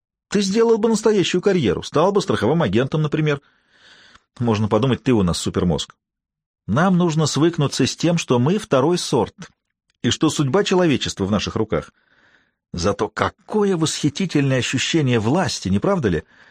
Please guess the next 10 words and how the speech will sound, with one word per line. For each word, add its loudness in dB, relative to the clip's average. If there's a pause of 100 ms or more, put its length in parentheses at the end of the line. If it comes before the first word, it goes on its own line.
(340)
В -16
частности, 2
потому 0
что 0
если 2
на 2
сей 2
раз -4 (300)
мы 2
проиграем, 0